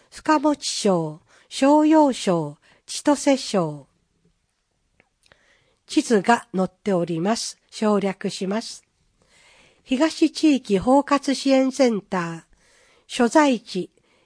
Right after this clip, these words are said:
東十三番町十八の一。連絡先、電話二七の一五一三。ファックス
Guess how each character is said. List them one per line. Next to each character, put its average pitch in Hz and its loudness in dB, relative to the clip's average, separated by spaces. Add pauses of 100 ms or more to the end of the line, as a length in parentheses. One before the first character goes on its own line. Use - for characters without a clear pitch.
東 285 -2
十 277 2
三 269 0
番 262 0
町 185 -2
十 254 -2
八 277 -6
の 202 -2
一。 185 -8 (680)
連 285 2
絡 277 -4
先、 - -6 (100)
電 254 0
話 254 2
二 269 0
七 285 2
の 190 -2 (300)
一 285 0
五 254 4
一 - -8
三。 180 0 (420)
フ - -6
ァ - -2
ッ - -12 (100)
ク - -14
ス - -6